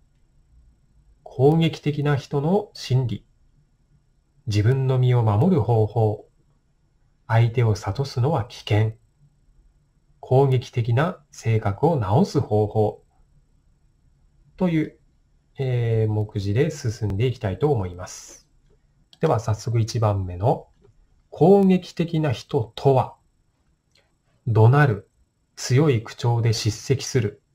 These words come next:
無視するといった態度を取ります。で、ターゲットにされた人は、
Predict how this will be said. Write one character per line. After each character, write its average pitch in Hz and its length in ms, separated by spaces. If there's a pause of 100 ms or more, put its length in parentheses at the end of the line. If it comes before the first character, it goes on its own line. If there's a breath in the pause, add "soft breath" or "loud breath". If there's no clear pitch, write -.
(760)
無 120 220
視 139 160
す - 180
る 95 200 (260)
と - 100
い 107 40
っ 113 60
た - 180
態 135 260
度 139 160
を 110 80
取 104 240
り 104 60
ま 95 100
す。 - 260 (800)
で、 160 120
タ 202 160
ー 247 160
ゲ 226 80
ッ 151 120
ト 135 140
に 113 100
さ 113 140
れ 110 100
た 110 120
人 101 260
は、 110 420